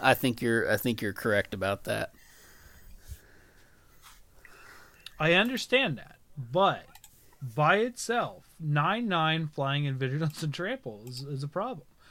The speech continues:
Speaker 2: I mean, the Demon at Death's Gate is a nine nine flying trample, and that was bad.
Speaker 1: Yeah, but, but that also comes packaged with a, with a way to put it into play much earlier.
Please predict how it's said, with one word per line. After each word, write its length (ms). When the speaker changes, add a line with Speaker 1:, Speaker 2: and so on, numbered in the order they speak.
Speaker 2:
I 60
mean, 200
the 100
Demon 320
at 140
Death's 300
Gate 340
is 100
a 60
nine 320
nine 240
flying 460
trample, 560
and 80
that 100
was 160
bad. 300
Speaker 1:
Yeah, 340
but, 300
but 200
that 240
also 360
comes 300
packaged 540
with 140
a, 240
with 160
a 60
way 280
to 180
put 160
it 100
into 180
play 280
much 260
earlier. 520